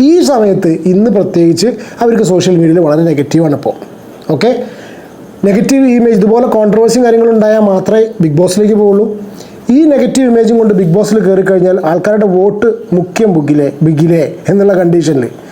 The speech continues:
ബാക്കിയൊക്കെ വിടട്ടെ, ബാക്കി Bigg Boss-ിൻ്റെ കാര്യങ്ങളൊക്കെ വിടുക. അപ്പോൾ ഒരു പ്രതിച്ഛായ നന്നാക്കലിനുള്ള ഒരു ബെസ്റ്റ് ഇൻഗ്രീഡിയൻ്റ് ആണല്ലോ കൊല്ലം സുധി, definitely. കാരണം അവരുടെ ആ ഒരു പേര് തന്നെയാണ് രേണു സുധി, സുധീനെ ഇഷ്ടപ്പെടുന്ന ആൾക്കാർ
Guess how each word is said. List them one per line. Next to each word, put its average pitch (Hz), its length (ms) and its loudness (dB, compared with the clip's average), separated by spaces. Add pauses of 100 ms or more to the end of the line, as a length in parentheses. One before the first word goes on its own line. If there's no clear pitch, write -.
(340)
ബാക്കിയൊക്കെ 294 380 0
വിടട്ടെ, 190 260 0 (260)
ബാക്കി 156 240 -2
Bigg 196 160 2
Boss-ിൻ്റെ 240 300 0
കാര്യങ്ങളൊക്കെ 240 480 2
വിടുക. - 220 -2 (600)
അപ്പോൾ 180 180 0
ഒരു 262 160 0
പ്രതിച്ഛായ 208 540 0
നന്നാക്കലിനുള്ള 269 800 2 (160)
ഒരു 214 140 0
ബെസ്റ്റ് 208 260 -2
ഇൻഗ്രീഡിയൻ്റ് 196 500 0
ആണല്ലോ 190 300 0
കൊല്ലം 143 280 0
സുധി, 139 200 -2
definitely. 135 400 -4
കാരണം 160 180 0 (440)
അവരുടെ 247 280 0
ആ 220 120 0
ഒരു 208 160 0
പേര് 170 280 2
തന്നെയാണ് 180 320 0
രേണു 160 180 2 (100)
സുധി, 151 220 -2
സുധീനെ 160 360 2 (120)
ഇഷ്ടപ്പെടുന്ന 196 480 -2
ആൾക്കാർ 175 220 -2